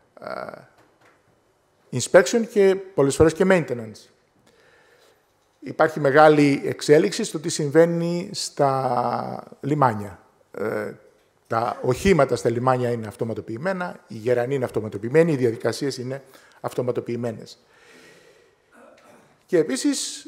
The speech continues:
Ε, κάτι που δεν πρέπει να διαφεύγει της προσοχής, ε, όσων σχετίζονται με την απασχόληση στην περιοχή της ναυτιλίας,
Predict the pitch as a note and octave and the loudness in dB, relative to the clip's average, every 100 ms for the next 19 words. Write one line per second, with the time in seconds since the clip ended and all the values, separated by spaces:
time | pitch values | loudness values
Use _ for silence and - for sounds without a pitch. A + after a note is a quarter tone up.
0 | - _ _ - C#3+ C#3+ G#3 G#3+ G3+ E3 | -20 _ _ -4 -2 4 2 2 -6 -2
1 | D3 F#3 F3 - - E3+ E3+ D#3+ C#3+ C3+ | 2 2 0 -4 4 4 4 0 2 2
2 | C3+ D3+ C#3 C#3+ - A#2+ B2+ - C3+ B2+ | 2 2 0 -8 -6 -4 -4 -4 -6 -6
3 | - - _ _ G3 - - - - - | -10 -18 _ _ -20 -16 -14 -14 -16 -20
4 | _ _ _ _ _ _ _ _ - E3 | _ _ _ _ _ _ _ _ 0 4
5 | E3+ E3+ D#3 D3 - - C3 A#2+ D3+ C3+ | 6 4 -2 -4 -12 0 2 2 0 0
6 | A#2+ B2 A#2+ - B2+ A#2+ A#2 - C3+ B2+ | 0 0 0 -2 -2 -2 -2 -2 2 2
7 | G#2 - A2+ A#2+ G#2+ G2+ G2+ - A2+ G#2+ | 2 -8 -12 -10 -10 -12 -10 -8 -6 -6
8 | B2 - G#2+ C#3 F3+ F#3 E3 | -10 -12 -10 -8 -4 -4 -6